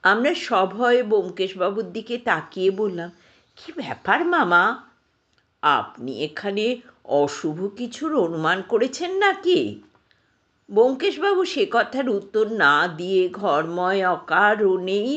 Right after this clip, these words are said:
একটু পায়চারি করে বললেন, "না, তা ঠিক নয়, তবে এই বাংলোটা অভিশপ্ত। না হলে দেখছিস না, এখনো এর দুর্দশা ঘটেনি।"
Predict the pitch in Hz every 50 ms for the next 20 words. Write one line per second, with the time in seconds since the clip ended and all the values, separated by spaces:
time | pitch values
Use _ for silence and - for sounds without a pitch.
0 | 330 311 - - - - 208 196 180 156 131 - - - - - - _ _ -
1 | 165 143 151 160 160 165 - 196 190 190 196 196 196 226 226 226 247 269 254 240
2 | 262 254 214 156 135 135 139 135 - - _ _ _ _ _ - 381 370 403 403
3 | 381 277 202 180 190 208 226 - - _ _ _ _ _ - - 185 160 - -
4 | - - 269 - - - 359 381 349 381 370 370 359 370 339 220 151 123 120 -
5 | - - - _ _ _ _ _ _ _ _ _ _ _ - 120 117 113 120 139
6 | - - 320 349 294 277 285 247 185 160 165 165 160 160 175 170 170 214 226 254
7 | 254 240 214 233 262 - - 214 156 135 - - _ _ - 98 90 71 - -
8 | _ _ _ _ _ _ _ _ - - 120 120 117 120 127 123 - 196 180 170
9 | 165 208 233 220 277 233 208 214 - - - 330 330 320 - - 381 415 415 392
10 | 311 135 - - - _ _ _ _ _ _ - - 180 214 247 254 - - -
11 | - 330 359 277 285 330 320 262 262 269 269 - - - _ _ _ - - 262
12 | 285 277 226 208 233 202 165 135 127 143 151 156 - 254 240 233 240 285 277 277
13 | - 262 269 247 240 233